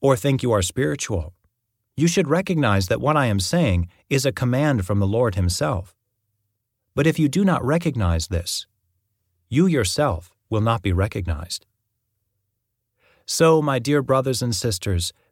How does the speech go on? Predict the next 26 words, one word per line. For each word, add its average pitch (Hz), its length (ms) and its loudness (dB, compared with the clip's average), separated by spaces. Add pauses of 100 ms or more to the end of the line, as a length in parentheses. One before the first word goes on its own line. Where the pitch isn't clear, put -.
(120)
be 151 160 4
eager 170 420 0
to 139 140 -2
prophesy, 101 800 -2 (160)
and 135 180 -2
don't 185 200 2
forbid 113 480 0
speaking 117 420 -2
in 87 120 2
tongues, 92 560 -4 (880)
but 143 180 0
be 160 140 0
sure 180 400 0
that 131 220 0 (120)
everything 170 500 -2
is 101 160 -2
done 98 300 0
properly 92 680 -4 (560)
and 104 160 0
in 117 180 0
order. 92 440 -2 (2250)
Let 165 160 2
me 190 100 4
now 165 220 6
remind 104 420 2
you, 85 240 -2